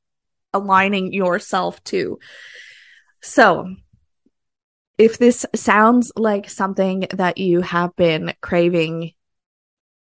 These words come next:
you're in the right place. The Vortex has, is a three-month container, and there is a mini option or there is the V I P day. I find so many of,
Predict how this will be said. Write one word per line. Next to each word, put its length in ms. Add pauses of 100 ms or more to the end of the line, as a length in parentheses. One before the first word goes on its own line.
(500)
you're 340
in 220
the 80
right 220
place. 440 (1200)
The 180
Vortex 920
has, 800
is 140
a 60
three-month 540
container, 760 (120)
and 220
there 340
is 540 (100)
a 120
mini 480
option 600 (100)
or 380
there 320
is 420
the 200
V 240
I 160
P 280
day. 340 (400)
I 100
find 640
so 200
many 400
of, 300